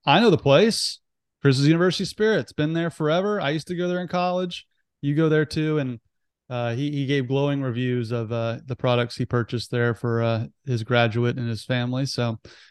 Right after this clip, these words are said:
Chris's, this time of year after graduation, you can always go there during and before and after and, uh, get, get all your late, you know, you get your diploma, Colby. Did you know I have never framed my diploma?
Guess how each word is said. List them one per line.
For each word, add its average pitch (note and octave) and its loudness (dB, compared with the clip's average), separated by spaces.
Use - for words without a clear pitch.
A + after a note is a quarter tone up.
Chris's, F3 4
this C#3 0
time E3 4
of D#3+ 4
year E3 2
after D3 2
graduation, D3 -2
you D3+ -4
can C#3 -6
always D3 -2
go D3+ 0
there D3 4
during D3 -2
and C#3 -4
before C#3+ -2
and C3 0
after D3 -2
and, A2+ -2
uh, A2+ 0
get, B2 -4
get C3+ 2
all C3 4
your C3 2
late, C3+ 4
you F#3 2
know, F3+ 8
you F3+ 6
get A#3+ 2
your A#3+ 2
diploma, F#3 2
Colby. C3 -2
Did F#3+ -4
you B3 2
know C4+ 0
I G#3 2
have B3 -2
never F3 -2
framed E3+ -6
my D#3+ 0
diploma? C#3 -4